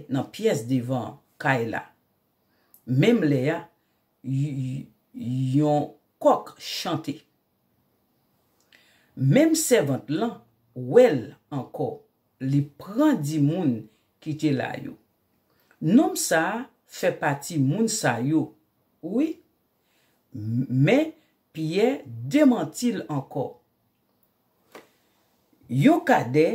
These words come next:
apre moun ki te la yo di Pyè konsa.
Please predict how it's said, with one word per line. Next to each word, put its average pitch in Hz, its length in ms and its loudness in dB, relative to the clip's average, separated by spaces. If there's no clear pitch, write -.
apre 165 440 0
moun 285 480 2
ki - 180 -12
te 175 180 -6
la 131 280 -2
yo 196 340 -2
di 147 260 -14
Pyè 143 340 -2
konsa. - 420 -8